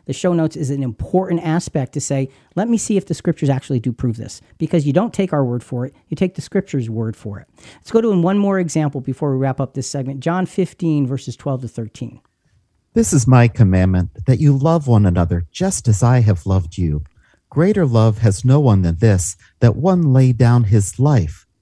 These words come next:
Speaker 2: psuche, for his friends."
Speaker 1: So Jesus did lay down his earthly life,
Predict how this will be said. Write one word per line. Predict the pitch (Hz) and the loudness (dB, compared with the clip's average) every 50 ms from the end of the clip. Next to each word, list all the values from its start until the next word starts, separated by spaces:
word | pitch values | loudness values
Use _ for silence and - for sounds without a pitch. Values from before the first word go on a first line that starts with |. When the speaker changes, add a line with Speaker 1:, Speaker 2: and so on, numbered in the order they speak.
| _ _ | _ _
Speaker 2:
psuche, | - - - - 110 98 - - 143 147 127 87 73 73 73 - _ _ _ _ _ | -16 -8 -2 -2 0 -2 0 0 0 0 0 0 -2 -4 -8 -12 _ _ _ _ _
for | - - 92 | -4 -2 -2
his | 80 95 87 82 - | 0 0 -2 -4 -6
friends." | - - 104 101 92 73 67 69 - - - _ _ _ _ _ _ | -4 -2 0 0 0 0 -2 -6 -10 -12 -18 _ _ _ _ _ _
Speaker 1:
So | - - 113 - | -4 -4 -4 -4
Jesus | 147 135 190 208 208 180 202 208 160 - | -4 -4 -2 -2 -2 0 0 -2 -2 -2
did | 135 120 - 151 190 233 233 | -6 -4 0 0 0 2 0
lay | 214 190 180 160 151 | 0 0 2 0 0
down | 131 135 131 127 123 120 107 | 0 0 -2 -2 -2 -2 0
his | 127 139 120 131 - | 0 0 -2 -2 -4
earthly | - 147 143 139 - - 139 127 | -2 0 0 0 0 -2 -2 0
life, | 123 120 113 104 101 98 - - - - | 0 -2 -4 -4 -8 -10 -14 -18 -20 -20